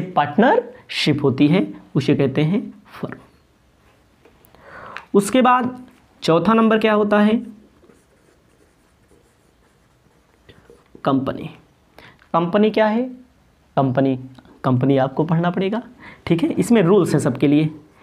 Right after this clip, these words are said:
उसके बाद कंपनी के बाद मैं आपको बताना चाहता हूँ, तो इसमें जो जो दिया गया है उसको देख करके बताना पड़ता है हमको, ताकि समय समय पर इनकम टैक्स बदलता रहता है, इसलिए इन सब चीज़ों को आपको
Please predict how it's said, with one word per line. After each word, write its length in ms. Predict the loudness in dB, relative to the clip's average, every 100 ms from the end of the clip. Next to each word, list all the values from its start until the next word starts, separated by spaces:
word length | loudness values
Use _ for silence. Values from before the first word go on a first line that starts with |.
| -20 -20 -20 -10 -2
उसके 240 | -2 2
बाद 240 | 2 2 2
कंपनी 340 | -2 2 2
के 100 | 2
बाद 200 | 4 2
मैं 80 | 2
आपको 220 | -2 0
बताना 260 | 0 0 0
चाहता 280 | 0 0 0
हूँ, 200 | -2 -4 -10 -20 -20 -20 -20 -20 _ -2
तो 140 | 0
इसमें 240 | 2 2 2
जो 120 | 4
जो 100 | 4
दिया 240 | 4 4 4
गया 200 | 4 2
है 80 |
उसको 220 | 2 0 0
देख 240 | 0 0
करके 200 | -2 0
बताना 240 | 0 0 0
पड़ता 260 | 0 0
है 120 | 0 -2
हमको, 280 | -4 -4 -4 -6 -16 -18 -20 -20 -8
ताकि 340 | -2 2 4 2
समय 220 | 2 -2
समय 240 | 0 2 2
पर 160 | 2
इनकम 280 | 2 2 0
टैक्स 220 | 2 2
बदलता 360 | 2 2 2 2
रहता 260 | 0 0 0
है, 180 | 0 -2 -10 -20 -20 -2 0
इसलिए 380 | 2 2 4
इन 200 | 4 2
सब 160 | 2 0
चीज़ों 280 | 0 2 2
को 120 | 2
आपको 420 | 2 0 2 0